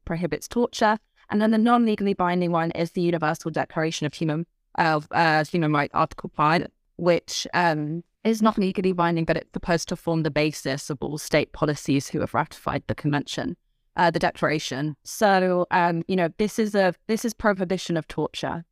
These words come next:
In its essence, it is prohibited. Um, and that is also an evolving right.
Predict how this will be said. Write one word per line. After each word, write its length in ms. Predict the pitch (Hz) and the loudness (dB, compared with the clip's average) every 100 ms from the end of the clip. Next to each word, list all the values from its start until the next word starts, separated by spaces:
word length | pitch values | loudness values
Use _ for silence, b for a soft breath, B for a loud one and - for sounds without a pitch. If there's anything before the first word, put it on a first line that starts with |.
| _ _ _ _ - | _ _ _ _ -2
In 100 | 202 | 0
its 160 | - | 2
essence, 500 | 185 180 - 160 160 - | 0 0 0 -2 -2 -2
it 140 | 190 | 0
is 160 | 175 175 | 0 -2
prohibited. 800 | - 170 170 170 165 - - - _ _ _ _ | -4 -4 -2 -2 -4 -6 -6 -8 _ _ _ _
Um, 440 | - 190 175 170 170 | 2 4 4 0 -2
and 220 | 185 185 | -2 0
that 200 | 202 190 | 0 0
is 140 | 202 185 | -2 0
also 340 | 202 196 202 | 0 0 -2
an 120 | 185 | 0
evolving 560 | 180 170 175 175 160 151 | 0 2 0 0 -2 -4
right. 300 | 156 - - | -6 -8 -8